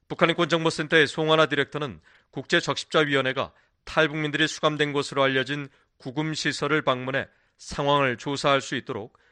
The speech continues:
미국 정부가 중국에 압력을 행사하는 방안도 청문회를 통해 권고할 것이라고 말했습니다. 신희석 법률 분석관은 인권단체들이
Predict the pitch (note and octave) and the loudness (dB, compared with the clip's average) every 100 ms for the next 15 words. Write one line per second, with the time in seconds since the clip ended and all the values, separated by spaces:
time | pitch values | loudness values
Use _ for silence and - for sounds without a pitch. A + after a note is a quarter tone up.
0 | _ B2 B2 C3+ - C3+ B2+ A#2 G#2+ - | _ -8 -6 -6 -4 -6 -4 -2 -4 -4
1 | C#3+ B2+ B2+ G#2 A#2+ C#3 D3+ D#3+ D3 C3 | -10 0 2 2 0 -2 -4 -4 -6 -6
2 | C3+ C#3 B2+ B2 B2 A2 D2+ _ _ _ | -4 -2 -2 -2 -4 -8 -12 _ _ _
3 | - D#3 C#3+ C#3 C3 B2+ - A#2 G2 C3+ | -12 -6 -2 2 2 0 -6 -8 -6 -6
4 | C3 C3 C3+ C3 A#2+ A#2+ A2 G#2 F#2+ F#2 | -6 0 -2 -2 -8 -6 -6 -6 -8 -8
5 | - F#2+ D#2+ - _ _ _ _ _ _ | -12 -14 -16 -18 _ _ _ _ _ _
6 | C3+ - D#3 F3 F3 D#3+ E3 C#3+ C#3+ C3+ | -8 -2 0 0 0 0 0 -2 -4 -2
7 | D3 C#3 D2 _ _ _ C3+ C#3+ E3 D#3+ | -2 -4 -8 _ _ _ -8 -2 0 4
8 | D3+ C#3+ D3+ C#3+ A2 G2+ | 4 2 -4 -4 -6 -8